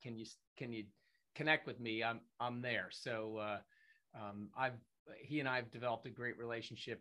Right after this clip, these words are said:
We have so much positive, uh, connections and connective tissue in this business. But, you know, Andy's one of those guys that has always, uh, reached out a helping hand and, um, and really kind of lives and breathes what we've all learned about if we have a,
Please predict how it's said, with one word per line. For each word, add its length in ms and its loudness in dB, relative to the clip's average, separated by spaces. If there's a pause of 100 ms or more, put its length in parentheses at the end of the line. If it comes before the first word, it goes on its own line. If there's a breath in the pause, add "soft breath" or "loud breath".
We 120 -6
have 100 -6
so 160 -6
much 440 -6 (400)
positive, 500 2 (120)
uh, 200 -2 (380)
connections 760 -2
and 160 -6
connective 400 -4
tissue 380 -6
in 80 -4
this 160 -8
business. 340 -6
But, 220 -6 (480)
you 80 -2
know, 80 2
Andy's 320 2
one 140 2
of 60 -2
those 260 2
guys 360 4
that 120 -2
has 180 -2
always, 520 0
uh, 220 0 (500)
reached 240 -2
out 140 6
a 60 4
helping 320 2
hand 480 0
and, 380 -2
um, 280 -4 (140)
and 160 -4
really 420 0 (120)
kind 160 -2
of 120 -4
lives 300 -2
and 120 -2
breathes 380 -6
what 180 -6
we've 220 -4
all 300 4
learned 260 -2
about 240 -2
if 140 -8
we 80 -4
have 160 -4
a, 160 -2